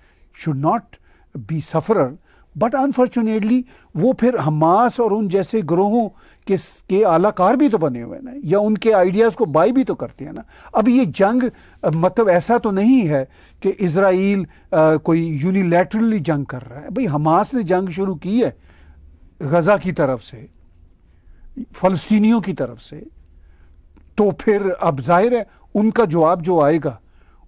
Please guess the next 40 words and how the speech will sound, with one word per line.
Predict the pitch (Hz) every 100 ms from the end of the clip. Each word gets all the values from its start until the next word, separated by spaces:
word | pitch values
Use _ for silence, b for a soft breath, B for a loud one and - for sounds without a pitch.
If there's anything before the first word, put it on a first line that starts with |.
| -
उसमें | 180 - 208 202
वो | 180 190
फिर | 160 170
ऐसा | 156 202
तो | 208 208
नहीं | 262
है |
कि | 277
वो, | 214 175 170
वो |
कहीं | 151 165
से | 151 170 b b -
ढूंढेंगे, | 131 160 139 170 147 139 b b b -
अ, | 143
हमास | 131 135 147 147 -
वालों | 151
को। | 165
अगरचे | 202 160 220
वो | 269 247
वैसे | 214 190 226
ऐसा | 185 220
कर | 226 208
रहे | 226 214
हैं, | 127 127 b b -
उनकी | 185 208
कोशिश | 202 190 208 - 240 156
यही | 170 185
है | 208
कि | 208
कोलैटरल | 156 147 147 151 175
डैमेज | 151 143 143 151
कम | - 139 156
हो, | 139 120 - b b b b -
लेकिन | 147 220 233
वो | 202
इतनी | 240 247 269
छोटी | - 220 240
सी | 202 208
पट्टी | 170 151 180 165
में | 147 143